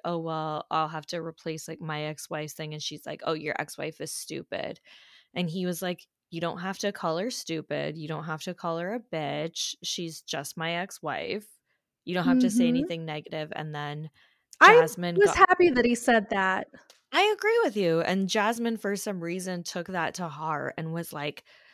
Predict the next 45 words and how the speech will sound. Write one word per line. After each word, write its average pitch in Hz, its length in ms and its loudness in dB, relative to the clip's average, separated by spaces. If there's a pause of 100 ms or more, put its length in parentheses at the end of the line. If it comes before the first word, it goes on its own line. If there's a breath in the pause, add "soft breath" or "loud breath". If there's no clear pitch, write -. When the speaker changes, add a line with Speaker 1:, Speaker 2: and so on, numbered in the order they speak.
(120)
Speaker 1:
"Well, 190 140 -6
fuck 180 340 -8
you. 165 220 -2
I'm 180 180 -2
allowed 175 460 -4
to 156 320 -6
say 160 260 -2
these 151 260 -10
ru-," 160 140 -10
and 208 100 0
it's 247 120 -2
like, 311 140 -4
"No, 339 120 -2
you're 339 220 -4
not. 320 360 -4
You're 202 140 0
not 247 180 0
allowed 202 260 2
to 208 120 -4
say 196 180 0
anything 180 380 -4
rude 160 220 -4
about 160 260 -4
her 180 140 -2
because 196 360 -6
you 190 120 -6
don't 208 220 -4
know 220 180 -4
her." 143 360 -12 (360)
Like, 180 340 -4 (380)
you, 220 380 -2 (120)
Speaker 2:
Yeah. 240 240 4
Speaker 1:
just 208 260 -2
Speaker 2:
It's 277 140 6
Speaker 1:
say, - 0 -
Speaker 2:
like, 311 180 10
"Oh, 311 200 12
Speaker 1:
"Can 311 60 10
you 302 120 8
Speaker 2:
your 320 80 8
Speaker 1:
replace 262 340 8
Speaker 2:
perfect 302 120 10
Speaker 1:
your 180 120 0
Speaker 2:
ex-wife." 247 640 6
Speaker 1:
ex-wife's" 214 240 -2